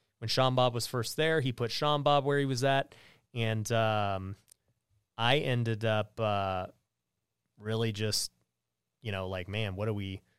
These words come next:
what are we gonna do? Like, we need a sales manager and a C O O." He's like, "You need to put Sean Bob at the C O O. He's the only one qualified." I was like, "Sean Bob?"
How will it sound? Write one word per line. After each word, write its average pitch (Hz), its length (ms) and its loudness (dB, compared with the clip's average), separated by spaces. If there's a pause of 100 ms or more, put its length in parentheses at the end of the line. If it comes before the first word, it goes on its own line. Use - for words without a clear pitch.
(400)
what 113 120 -4
are 110 40 0
we 110 100 -2
gonna 101 160 -4
do? 107 240 -4
Like, 98 180 -8
we 107 120 -4
need 110 100 -2
a 95 60 -4
sales 107 300 -2
manager 98 360 -8
and 113 160 -6
a - 40 -6
C 98 200 -4
O 90 120 -6
O." 87 140 -6
He's 101 180 -8
like, 92 200 -8
"You 135 80 -2
need 139 100 2
to 123 80 0
put 117 160 -4
Sean 110 320 -2
Bob 98 240 0
at 95 120 -6
the 107 60 -10
C 98 240 -2
O 90 120 -4
O. 85 140 -6
He's 104 220 -4
the 110 140 -2
only 104 160 0
one 95 200 -2
qualified." 92 640 -8 (1120)
I 127 40 -4
was 117 100 -2
like, 98 160 -4
"Sean 131 420 6
Bob?" 294 380 10